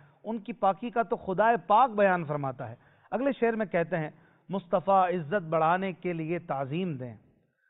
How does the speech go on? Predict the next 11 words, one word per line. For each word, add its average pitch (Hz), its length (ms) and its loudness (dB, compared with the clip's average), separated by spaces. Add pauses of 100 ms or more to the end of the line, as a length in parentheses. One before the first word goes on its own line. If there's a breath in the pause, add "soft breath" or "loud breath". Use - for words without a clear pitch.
(160)
مصطفیٰ 175 520 0
عزت 208 400 0
بڑھانے 262 360 2
کے 262 140 -8
لیے 254 240 -4
تعظیم 185 540 0
دیں، 151 240 -6 (540 soft breath)
ہے 220 200 6
بلند 214 420 0
اقبال 185 480 2
تیرا، 139 400 -6